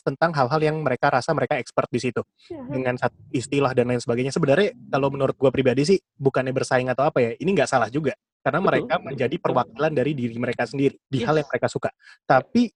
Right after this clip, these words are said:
Speaker 1: cilakanya, buat mereka yang tidak memperkaya ilmu.
Speaker 2: Nah,
Speaker 1: Jadi,
Speaker 2: iya, benar.
Speaker 1: hanya sekedar
Speaker 2: Benar.
Speaker 1: menggunakan bahasa fancy, terminologi-terminologi berat,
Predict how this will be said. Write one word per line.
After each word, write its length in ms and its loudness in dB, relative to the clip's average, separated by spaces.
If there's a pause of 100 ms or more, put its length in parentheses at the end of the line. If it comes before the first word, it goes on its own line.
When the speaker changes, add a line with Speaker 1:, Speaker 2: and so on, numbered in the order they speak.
(100)
Speaker 1:
cilakanya, 720 2 (160)
buat 240 4
mereka 320 2
yang 320 2
tidak 400 2
memperkaya 640 0
ilmu. 320 4 (600)
Speaker 2:
Nah, 40 -2
Speaker 1:
Jadi, 240 6
Speaker 2:
iya, 80 -
benar. 200 0
Speaker 1:
hanya 120 -2
sekedar 480 2
Speaker 2:
Benar. 80 -4
Speaker 1:
menggunakan 560 0
bahasa 320 2
fancy, 480 -2 (320)
terminologi-terminologi 1200 0
berat, 320 4